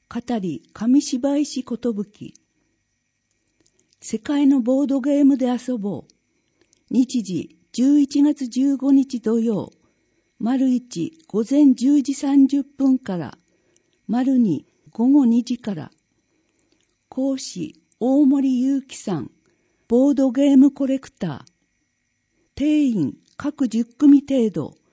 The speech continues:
時間による入れ替え制。同日、青空マルシェ開催予定。己書講座、書いて飾って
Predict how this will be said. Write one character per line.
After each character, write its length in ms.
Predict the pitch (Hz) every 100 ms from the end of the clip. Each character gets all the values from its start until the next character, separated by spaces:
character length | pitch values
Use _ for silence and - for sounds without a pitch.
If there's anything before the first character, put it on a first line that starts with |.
| _ _ _ _ _
時 140 | 214
間 340 | - 302 285 285
に 120 | 262
よ 140 | 254
る 240 | 214 208 -
入 220 | 190 233
れ 60 | 247
替 200 | 262 254
え 40 |
制。 340 | 214 - 156 - _ _ _ _ _ _ _ _ _ _ _ _ _ _
同 220 | 240 269
日、 440 | 247 233 - 175 - - _ _
青 280 | 202 247 277
空 240 | 294 311
マ 160 | 269 269
ル 120 | 254
シ 200 | - 208
ェ 120 | 190
開 220 | - 247
催 320 | 262 - 262 247
予 160 | 233
定。 360 | 233 196 160 - _ _ _ _ _ _ _ _ _ _ _ _ _ _ _ _
己 400 | 214 247 285 311
書 200 | 302 285
講 260 | - 262 214
座、 260 | 180 143 - _ _ _ _ _ -
書 120 | 277
い 120 | 302
て 160 | 311 277
飾 340 | 262 220 277
っ 20 |
て 380 | 262 _ 170 -